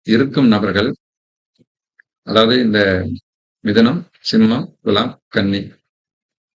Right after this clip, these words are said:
துலாம், கும்பம். இந்த வீடுகளில் ராகு,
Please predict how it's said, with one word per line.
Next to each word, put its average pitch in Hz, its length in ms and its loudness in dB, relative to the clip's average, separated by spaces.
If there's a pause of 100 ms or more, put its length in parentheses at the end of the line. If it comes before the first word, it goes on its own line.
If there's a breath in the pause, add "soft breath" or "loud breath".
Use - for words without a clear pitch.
(540)
துலாம், 117 420 -2 (680)
கும்பம். 107 460 -2
இந்த 127 260 0
வீடுகளில் 120 580 2 (1120)
ராகு, 123 600 0